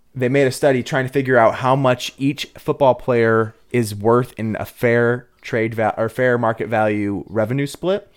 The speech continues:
And in the A C C, a player is worth two hundred fifty thousand dollars. In the Big Twelve, three hundred forty-six. Big Ten, four hundred twelve K. Pac-twelve, two seventy-four K, and the S E C, three hundred ninety-two K. So, um,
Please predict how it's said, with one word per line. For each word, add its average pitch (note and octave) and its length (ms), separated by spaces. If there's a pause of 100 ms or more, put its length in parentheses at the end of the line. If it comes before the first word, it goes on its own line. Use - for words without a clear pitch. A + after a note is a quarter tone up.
(360)
And B2 120
in C3 100
the B2+ 200
A C#3 120
C D#3+ 180
C, D#3+ 260
a C#3+ 60
player B2+ 280
is A#2 140
worth A#2 340
two C#3 180
hundred C3 180
fifty - 200
thousand A#2 340
dollars. G#2+ 500 (560)
In B2 100
the B2 80
Big B2 220
Twelve, B2+ 400
three B2+ 180
hundred A#2 220
forty-six. A#2+ 640
Big B2 260
Ten, A#2+ 260
four A#2+ 220
hundred A2+ 240
twelve A2+ 340
K. A#2+ 360 (380)
Pac-twelve, B2+ 600
two C3+ 180
seventy-four B2 500
K, B2+ 180
and A#2 100
the - 100
S - 240
E A#2+ 140
C, A2+ 340
three A2+ 240
hundred G#2+ 300
ninety-two F#2+ 640
K. - 320 (440)
So, D3 500 (600)
um, G2+ 480